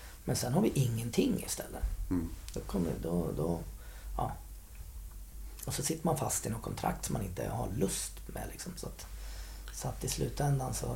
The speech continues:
Speaker 1: jag tror inte det skulle ha gjort speciellt bra.
Speaker 2: Men var ni alltid överens om, i de där frågorna?
Speaker 1: Ja, faktiskt,
Speaker 2: Mm.
Speaker 1: skulle jag säga. Det var nästan aldrig någon som... Eh,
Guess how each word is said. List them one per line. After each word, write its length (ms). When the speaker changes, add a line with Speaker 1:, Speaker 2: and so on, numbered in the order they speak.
Speaker 1:
jag 80
tror 160
inte 280
det 80
skulle 220
ha 60
gjort 180
speciellt 360
bra. 300
Speaker 2:
Men 120
var 140
ni 80
alltid 300
överens 520
om, 360
i 40
de 160
där 160
frågorna? 380
Speaker 1:
Ja, 260
faktiskt, 560
Speaker 2:
Mm. 120
Speaker 1:
skulle 160
jag 100
säga. 240
Det 60
var 120
nästan 340
aldrig 340
någon 180
som... 160
Eh, 420